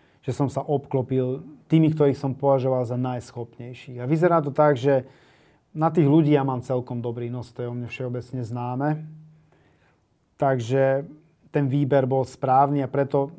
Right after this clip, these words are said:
sme videli, že produkovali tí ľudia určité výsledky a dokázali presvedčiť tú nedôverčivú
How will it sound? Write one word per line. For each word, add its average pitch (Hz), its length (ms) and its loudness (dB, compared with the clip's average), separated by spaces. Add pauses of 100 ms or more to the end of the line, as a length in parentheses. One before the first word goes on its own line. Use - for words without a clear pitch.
sme 131 240 -4
videli, 131 320 0
že 123 160 -4
produkovali 127 640 -2
tí 127 80 -8
ľudia 127 320 -4
určité 127 320 -6
výsledky 131 560 -6
a 127 60 -4
dokázali 151 500 2
presvedčiť 147 640 -2
tú 135 320 -2 (960)
nedôverčivú 147 1040 2